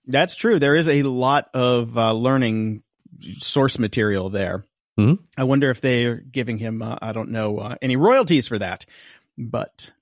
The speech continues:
Speaker 1: hmm, interesting
Speaker 2: Hmm.
Speaker 1: topic
Speaker 2: Hmm.
Speaker 1: there. But they put up a video of everything that is being said in the video was never said by Joe Rogan. Did you get a chance to watch it?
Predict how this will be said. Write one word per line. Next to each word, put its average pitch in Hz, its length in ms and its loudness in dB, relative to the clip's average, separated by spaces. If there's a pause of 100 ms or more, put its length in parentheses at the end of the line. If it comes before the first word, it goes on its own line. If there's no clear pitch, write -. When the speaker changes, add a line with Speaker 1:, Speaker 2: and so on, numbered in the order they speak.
(100)
Speaker 1:
hmm, 180 300 -2 (260)
interesting 123 420 0
Speaker 2:
Hmm. 101 60 -4
Speaker 1:
topic 117 300 0
Speaker 2:
Hmm. 131 100 4
Speaker 1:
there. 147 360 2 (680)
But 139 260 0 (120)
they 180 300 4
put 226 220 -2
up 233 140 -2
a 185 60 2
video 143 640 2 (220)
of 135 440 0 (160)
everything 220 520 2
that 180 140 0
is 151 140 2
being 165 260 2
said 165 260 0
in 160 100 2
the 147 80 2
video 117 500 2 (300)
was 123 200 0
never 131 280 2
said 120 220 0
by 117 120 2
Joe 113 180 0
Rogan. 110 360 0
Did 110 120 -4
you 147 80 0
get 175 120 2
a 151 40 -8
chance 175 220 2
to 139 80 0
watch 113 280 0
it? 190 120 -4